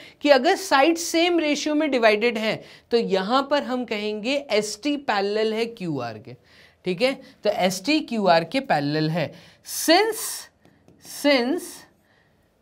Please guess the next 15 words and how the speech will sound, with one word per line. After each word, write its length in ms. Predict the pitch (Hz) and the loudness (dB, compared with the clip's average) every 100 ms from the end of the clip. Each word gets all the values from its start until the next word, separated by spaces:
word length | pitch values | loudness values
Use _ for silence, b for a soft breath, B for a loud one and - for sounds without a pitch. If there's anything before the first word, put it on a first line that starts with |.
| - - | -6 2
since 320 | 285 240 294 - - b b b _ - | 4 4 -2 -10 -18 b b b _ 4
पी 300 | 285 269 269 | 6 6 8
एस 420 | 320 - - - - | 6 6 -6 -10 6
upon 640 | 233 208 262 262 247 269 262 214 | 6 6 2 6 6 6 0 0
एस 300 | 214 214 - | 0 -2 -4
क्यू 460 | 262 254 180 - - _ _ _ _ _ 202 | 0 2 2 -4 -16 _ _ _ _ _ 0
is 140 | 208 202 - | 0 -2 -2
equals 720 | 240 247 247 277 302 330 320 - | 2 2 0 2 4 4 0 0
to 280 | 320 320 | 0 0
पी 320 | - - 254 247 | -4 -2 0 0
टी 360 | 302 302 311 | 2 4 4
upon 580 | 247 226 240 240 247 247 - | 2 2 0 2 2 0 -2
टी 260 | 269 277 233 | 2 4 6
आर, 360 | 160 147 214 - _ _ _ _ _ _ _ 143 | 4 2 -2 -8 _ _ _ _ _ _ _ -2
therefore 1000 | 196 220 269 269 - 285 214 180 254 | 4 8 8 6 2 6 6 4 -2